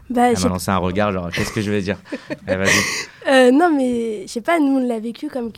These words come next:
Speaker 1: comme, euh, on était dans un climat de peur et après avoir parlé un peu avec nos, nos homologues, comme tu le disais tout à l'heure,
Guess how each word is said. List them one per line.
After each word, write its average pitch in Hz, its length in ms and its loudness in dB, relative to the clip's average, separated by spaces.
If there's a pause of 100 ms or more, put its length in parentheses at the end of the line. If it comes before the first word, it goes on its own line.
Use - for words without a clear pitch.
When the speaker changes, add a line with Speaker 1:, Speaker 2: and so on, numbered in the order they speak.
(180)
Speaker 1:
comme, 220 240 -8
euh, 202 300 -8 (260)
on 233 80 -4
était 233 180 -2
dans 226 220 -6
un 220 80 -10
climat 233 300 -10
de - 80 -20
peur 320 320 -2 (200)
et 226 540 -8 (100)
après 240 300 -6
avoir 220 240 -2
parlé 220 260 -4
un 220 100 -4
peu 240 140 -8
avec 208 300 -10
nos, 208 320 -12 (460)
nos 202 200 -6
homologues, 226 460 -4 (120)
comme 226 120 -10
tu 226 100 -14
le 226 60 -12
disais 214 240 -10
tout - 180 -14
à 220 40 -4
l'heure, 262 160 -2